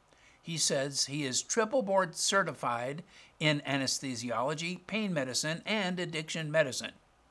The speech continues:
He is also a qualified medical evaluator for the California Workers' Compensation System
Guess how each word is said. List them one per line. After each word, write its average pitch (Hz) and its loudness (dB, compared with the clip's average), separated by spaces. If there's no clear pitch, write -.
He 208 4
is 202 6
also 226 8
a 190 4
qualified 220 4
medical 180 2
evaluator 156 0
for 190 -10
the 202 -4
California 190 2
Workers' 135 -4
Compensation 117 -8
System 165 -2